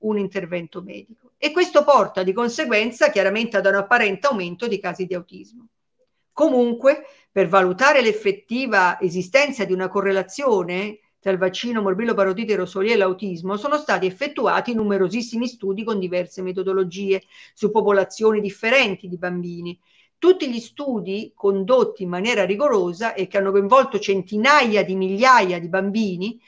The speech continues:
ci hanno mostrato la stessa conclusione. Non c'è nessun rapporto tra il morbillo parotite rosolia e la sindrome autistica. In realtà,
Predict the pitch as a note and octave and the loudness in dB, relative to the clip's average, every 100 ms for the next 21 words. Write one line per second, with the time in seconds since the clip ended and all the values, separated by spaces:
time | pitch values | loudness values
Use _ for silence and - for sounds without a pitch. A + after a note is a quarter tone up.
0 | _ _ - D4+ C4+ B3 D#4 E4 - G3 | _ _ 0 2 4 2 -2 -4 -2 2
1 | F#3+ F#3+ B3 A#3+ A#3 F#3 F#3 A#3 A#3+ A#3 | 2 2 0 0 0 -2 -2 -2 -2 -4
2 | G3+ E3+ E3+ E3+ G3+ - _ _ G3+ G#3+ | -6 -6 -8 -10 -14 -20 _ _ 2 2
3 | G#3 G#3+ G3+ G3 B3 G#3+ G3+ B3 A3+ F#3 | 2 0 -2 -4 -2 -2 2 4 4 2
4 | F3 F#3 F3+ F#3 F3 A#3 G3 F3 B3 - | -6 -6 -4 -4 -6 -4 -4 -6 -14 -18
5 | _ _ G3 F#3 F#3 B3 G#3+ F#3 A#3 E4 | _ _ -4 -2 -2 -2 0 0 0 -4
6 | A3+ D#3+ F3 _ _ _ - B3+ G#3+ G3+ | -6 -8 -12 _ _ _ -2 0 0 0
7 | F#3+ F3 F#3 F3+ F#3+ F3+ F#3 A3 - F#3+ | -4 -4 -4 -4 -6 -8 -10 -18 -20 -20
8 | F3+ - _ _ _ _ _ _ _ _ | -20 -20 _ _ _ _ _ _ _ _
9 | _ - - F#3 D#4 D4 B3+ A#3+ G#3 F#3+ | _ -18 0 4 6 6 4 2 0 0
10 | A3 | -2